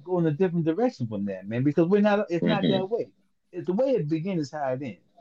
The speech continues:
Speaker 1: You dig? We met, we were happy. We should, and when, if we, when, when it's over for us, we should still be happy because it's not that you were bad. You were just bad for me. I wasn't,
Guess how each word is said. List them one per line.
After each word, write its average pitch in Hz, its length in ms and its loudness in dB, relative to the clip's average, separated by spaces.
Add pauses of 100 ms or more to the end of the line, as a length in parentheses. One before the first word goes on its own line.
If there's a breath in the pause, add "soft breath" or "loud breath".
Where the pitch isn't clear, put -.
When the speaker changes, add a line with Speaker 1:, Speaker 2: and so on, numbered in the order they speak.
(200)
Speaker 1:
You 117 80 -14
dig? 147 340 0
We 233 100 4
met, 214 320 4
we 165 120 2
were 160 120 2
happy. 156 360 -2
We 180 180 0
should, 220 200 -2
and 170 120 2
when, 196 240 2
if 202 160 0
we, 214 300 2
when, 180 260 -2
when 185 140 -2
it's 170 160 -4
over 196 320 2
for 104 180 -4
us, 110 120 -6 (260)
we 226 100 0
should 240 160 2
still 294 240 2
be 208 140 4
happy 143 260 0
because 160 320 -2 (460)
it's 240 180 0
not 311 240 0
that 185 300 0
you 185 140 0
were 151 160 0 (120)
bad. 202 420 -4 (160)
You 285 140 0
were 254 80 2
just 175 180 -4
bad 160 300 0
for 233 100 -2
me. 294 220 2
I 196 100 -2
wasn't, 156 360 -2